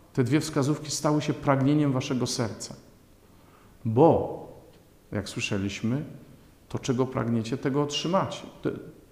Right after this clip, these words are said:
tego, co pragn-, <laughs> to, czego pragniecie, to też otrzymacie. Więc życzę wam i sobie, żebyśmy naprawdę mogli doświadczyć tego spełnienia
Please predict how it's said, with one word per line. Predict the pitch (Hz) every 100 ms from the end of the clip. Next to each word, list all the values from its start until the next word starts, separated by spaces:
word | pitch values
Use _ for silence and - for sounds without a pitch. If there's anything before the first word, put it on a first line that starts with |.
| - - -
tego, | 120 117 - - -
co | - 117
pragn-, | 113 110 107 - - -
<laughs> | - -
to, | 135
czego | 123 110 110
pragniecie, | 101 98 101 101 101
to | 98 104
też | 117 - - - - -
otrzymacie. | 123 107 - 131 135 - - - - - - - - - 131
Więc | 113 120 - - - - - -
życzę | 113 113 143 135 113 -
wam | - 123 131 -
i | 131
sobie, | - 131 110 98 - - - - - - - -
żebyśmy | 123 117 - 117
naprawdę | 110 - 147 139 135
mogli | 131 131 120 120 117 - - -
doświadczyć | 113 127 - - 165 143 - - 107 -
tego | 127 120 104 123 - - - - - - - - - - - - - - -
spełnienia | - - - 143 143 147 170 147 101